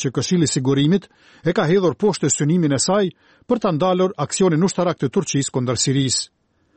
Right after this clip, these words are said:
Ambasadori amerikane në Kombet e Bashkuara, Samantha Power, e akuzoi Rusinë për përpjekje të shmangjes së vëmendjes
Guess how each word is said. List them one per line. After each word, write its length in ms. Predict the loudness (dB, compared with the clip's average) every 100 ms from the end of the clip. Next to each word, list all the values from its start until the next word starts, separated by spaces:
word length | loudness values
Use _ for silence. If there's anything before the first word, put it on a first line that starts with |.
| _ -18 -2
Ambasadori 640 | 0 0 -2 0 2 2
amerikane 460 | 4 2 0 0 0
në 80 | 0
Kombet 320 | 0 0 0
e 60 | 0
Bashkuara, 480 | -2 0 2 2
Samantha 460 | 0 0 0 0 -2
Power, 380 | 0 0 2 0 -4 _ _
e 80 | -4
akuzoi 400 | -2 0 2 2
Rusinë 320 | 2 0 -2 -2
për 140 | -2
përpjekje 460 | -2 -2 0 0 0
të 120 | -2
shmangjes 400 | -2 -2 0 0 0
së 80 |
vëmendjes 540 | 0 0 0 2 0